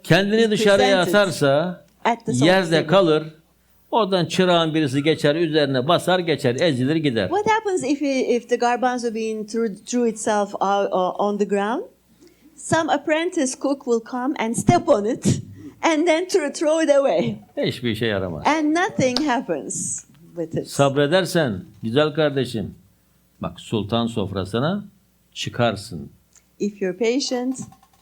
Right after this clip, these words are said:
Speaker 2: you're going to be presented at, you'll be at the sultan's table with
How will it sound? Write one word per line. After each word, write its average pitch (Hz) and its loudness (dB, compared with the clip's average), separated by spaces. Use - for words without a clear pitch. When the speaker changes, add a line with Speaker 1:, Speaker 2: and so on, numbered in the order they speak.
Speaker 2:
you're 190 -4
going 190 -2
to 165 -12
be 185 -2
presented 185 -2
at, 160 -6
you'll 180 -2
be 185 2
at 180 -4
the 170 -10
sultan's 156 -8
table 143 -8
with 202 0